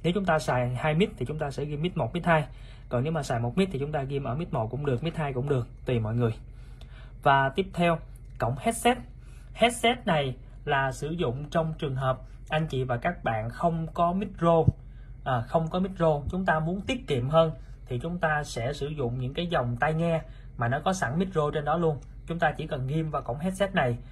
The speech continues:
là vừa sử dụng tai nghe, vừa sử dụng micro trên cái tai nghe đó luôn. Đó. Còn trong trường hợp chúng ta đang xài micro rời như thế này, giống như cổng này đây,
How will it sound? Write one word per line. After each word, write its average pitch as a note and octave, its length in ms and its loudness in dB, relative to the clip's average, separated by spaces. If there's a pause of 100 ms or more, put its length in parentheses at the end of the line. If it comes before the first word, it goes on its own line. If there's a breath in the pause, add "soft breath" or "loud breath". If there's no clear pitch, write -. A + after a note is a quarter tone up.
(180 loud breath)
là B2+ 160 0
vừa C3+ 280 2
sử C#3+ 160 -6
dụng C3 320 -4
tai D3 140 -2
nghe, D3 260 -4 (360 loud breath)
vừa B2+ 220 2
sử C#3+ 140 -6
dụng C#3 200 -4
micro E3 260 0 (200)
trên C#3+ 220 -4
cái D#3+ 140 -4
tai D3+ 120 -4
nghe C3+ 160 -6
đó D3 100 -2
luôn. D3+ 200 0 (300)
Đó. C3+ 440 -2 (440 loud breath)
Còn C#3+ 200 0
trong F3 180 4
trường D3 160 -2
hợp B2+ 180 0
chúng F#3 140 0
ta F3 80 6
đang D#3 220 2
xài C#3 240 0
micro D#3+ 360 0
rời B2+ 300 2
như D3 120 -4
thế F3 120 -2
này, B2+ 260 2
giống D#3 140 -4
như D#3 100 -4
cổng D3+ 200 -4
này D3 140 0
đây, C#3 140 2